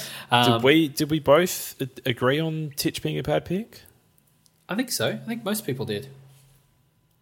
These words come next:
Speaker 2: Hmm.
Speaker 1: You don't
Speaker 2: No, I just remember, so there was some pushback from someone at some stage about Titch.
Speaker 1: He was a bad pick. I don't know if you're trying to claim this. Um, but <laughs> I really don't know if you're just trying to claim,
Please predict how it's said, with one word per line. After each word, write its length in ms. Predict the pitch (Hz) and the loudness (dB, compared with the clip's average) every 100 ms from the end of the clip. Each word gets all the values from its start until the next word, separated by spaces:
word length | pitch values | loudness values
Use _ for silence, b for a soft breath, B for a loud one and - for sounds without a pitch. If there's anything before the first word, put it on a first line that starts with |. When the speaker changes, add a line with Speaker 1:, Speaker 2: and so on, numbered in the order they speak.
| 175 | -10
Speaker 2:
Hmm. 240 | 175 92 95 - | -8 -8 -12 -6
Speaker 1:
You 140 | 127 | -2
don't 140 | 151 160 | 0 0
Speaker 2:
No, 60 | |
I 140 | 107 90 | 0 -2
just 220 | 95 95 | -6 -10
remember, 260 | 90 87 | -10 -8
so 160 | 87 - | -8 -6
there 80 | 90 | -6
was 120 | 87 | -4
some 180 | - 113 | -4 -6
pushback 540 | - - - - _ | -8 -8 -6 -8 _
from 280 | - - 92 | -20 -18 -8
someone 300 | - 107 95 | -6 -6 -8
at 80 | 82 | -10
some 160 | - 107 | -10 -12
stage 320 | - 82 107 | -12 -14 -14
about 180 | 120 - | -16 -16
Titch. 360 | 123 139 - - - | -16 -14 -16 -14 -4
Speaker 1:
He 80 | |
was 180 | 135 165 | 2 2
a 60 | 156 | 2
bad 260 | 101 101 | -2 -4
pick. 340 | - 104 - - | -8 -14 -14 -12
I 60 | |
don't 160 | 117 131 | -4 -2
know 160 | 135 127 | 0 0
if 100 | 135 | -2
you're 120 | 113 | -6
trying 220 | - 123 | -6 -8
to 60 | 110 | -10
claim 280 | - 113 | -10 -10
this. 280 | 104 - - - b b b b b | -8 -6 -8 -12 b b b b b
Um, 480 | 117 110 104 101 101 101 _ _ - _ _ _ - | -4 -4 -4 -10 -14 -20 _ _ -20 _ _ _ 0
but 360 | 131 113 - - - - - _ _ _ _ _ _ | 2 2 0 -6 -8 -12 -20 _ _ _ _ _ _
<laughs> 20 | |
I 760 | 165 - 233 233 226 - 202 123 | -2 4 6 6 4 -2 -2 0
really 220 | 135 135 | 0 0
don't 180 | 117 - | 0 -4
know 80 | 107 | -8
if 120 | 104 | -8
you're 100 | 110 | -10
just 180 | 107 - | -10 -8
trying 180 | 107 104 | -8 -10
to 40 | |
claim, 240 | - 110 | -12 -14